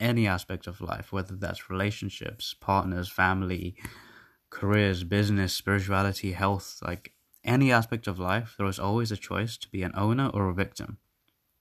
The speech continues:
And this is key because it affects the way we see things, it affects how we show up, it affects who we're being, it affects the actions we take, the decisions we make,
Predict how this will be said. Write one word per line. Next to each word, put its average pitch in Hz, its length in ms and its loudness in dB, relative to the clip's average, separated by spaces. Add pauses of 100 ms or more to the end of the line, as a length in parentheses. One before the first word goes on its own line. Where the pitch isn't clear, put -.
(420)
And 117 140 4
this 113 160 0
is 98 80 0
key 147 320 4
because 87 520 -4 (460)
it 95 80 -2
affects 95 380 0
the 101 60 -2
way 90 100 2
we 90 100 -2
see 127 300 4
things, 90 400 -4
it 90 80 -4
affects - 380 -4
how 90 120 -2
we 90 80 -4
show 98 300 0
up, - 200 0
it - 60 -8
affects 92 360 -4
who 110 200 4
we're 95 140 4
being, 90 420 4
it 87 80 -4
affects - 680 -6
the 95 100 -2
actions 101 400 2
we 92 100 -4
take, - 300 -2
the 87 80 -8
decisions 98 460 -2
we 90 100 0
make, 98 380 0